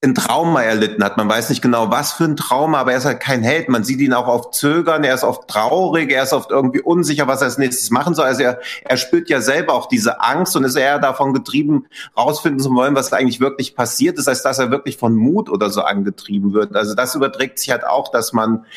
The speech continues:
diese intime Atmosphäre hat durch verletzliche Figuren, was im Horrorbereich ja oft auch, oftmals auch fehlt, dass,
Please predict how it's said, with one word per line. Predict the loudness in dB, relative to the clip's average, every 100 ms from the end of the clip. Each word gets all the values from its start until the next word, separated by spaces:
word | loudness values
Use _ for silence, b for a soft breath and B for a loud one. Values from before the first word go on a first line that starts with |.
| B -20 _ -2
diese | 0 2
intime | 2 2 2 2
Atmosphäre | 0 -2 -2 0 0 0 0
hat | 0 0
durch | 0
verletzliche | 0 0 0 -2 -2 0
Figuren, | -2 0 2 2
was | 2 2
im | 0 0
Horrorbereich | 0 0 0 0 -2 0
ja | 0
oft | 0 -2 -2
auch, | -2 -2 -4 -4
oftmals | -4 -2 0
auch | 0 -2
fehlt, | -2 0 2
dass, | 0 -2 -6 -10